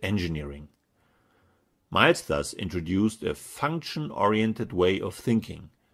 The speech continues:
which can also be found, for example, later in the German design engineering theory.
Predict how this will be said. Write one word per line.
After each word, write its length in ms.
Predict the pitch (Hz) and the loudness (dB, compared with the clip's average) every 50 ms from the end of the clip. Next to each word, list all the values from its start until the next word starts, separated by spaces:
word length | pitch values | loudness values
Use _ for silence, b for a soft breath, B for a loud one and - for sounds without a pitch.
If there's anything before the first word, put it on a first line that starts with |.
| _ _ _ _ _ _ _ _ | _ _ _ _ _ _ _ _
which 240 | - - 85 - - | -4 -2 -2 -2 -2
can 160 | - 98 80 | -4 -4 -2
also 320 | 78 82 - 123 123 - 113 | 0 2 2 2 2 2 2
be 100 | 113 113 | 2 2
found, 360 | 113 - 113 107 107 110 107 | 2 2 2 2 2 2 0
for 120 | - 113 | 0 0
example, 480 | 107 82 - - 107 101 107 98 95 87 | 0 0 0 2 2 2 2 2 2 2
later 320 | 82 85 92 110 113 120 | 4 4 2 2 2 0
in 160 | 110 104 98 87 | 0 0 0 -2
the 100 | 85 80 | -4 -4
German 440 | 78 - 104 101 113 123 127 123 | 2 2 2 4 4 2 0 0
design 600 | 110 104 101 - - 110 104 113 120 123 127 127 - | 0 -2 -4 -4 -2 0 2 2 2 0 -2 -6 -8
engineering 640 | 95 80 80 73 78 78 78 76 76 76 76 76 76 | -8 -8 -6 -6 -6 -6 -4 -2 -2 -2 -2 -4 -8
theory. 580 | 73 - - 90 82 76 76 76 71 73 - | -10 -8 -2 -2 -2 -2 -2 -6 -8 -10 -14